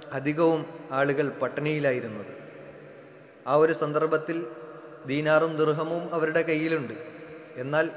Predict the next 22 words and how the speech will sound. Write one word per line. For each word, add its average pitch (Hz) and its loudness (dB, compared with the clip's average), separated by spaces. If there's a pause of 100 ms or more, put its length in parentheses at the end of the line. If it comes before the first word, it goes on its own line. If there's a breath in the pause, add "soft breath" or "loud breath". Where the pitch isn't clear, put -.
(520)
അല്ലാഹു 160 4
സുബ്ഹാനഹു 160 -2
വ 160 2
തആല 156 0 (720)
ദീനാക്കിയ 147 0 (500)
ഒരു 135 0
ഇബാദത്താണ് 156 2 (680)
സക്കാത്തുൽ 156 2
ഫിത്ർ 147 -4
എന്നത്. 127 -2 (360)
അതുകൊണ്ട് 156 2
തന്നെ 165 0 (800)
ആ 156 6
ഒരു 185 2
ഇബാദത്ത് 165 2
പൂ-, 139 -8
പരിപൂർണമാവണമെങ്കിൽ 151 0 (640)
പ്രവാചകൻ 160 4
സല്ലല്ലാഹു 147 2
അലൈഹി 143 0
വസല്ലമ 135 -4
പഠിപ്പിച്ച 139 -4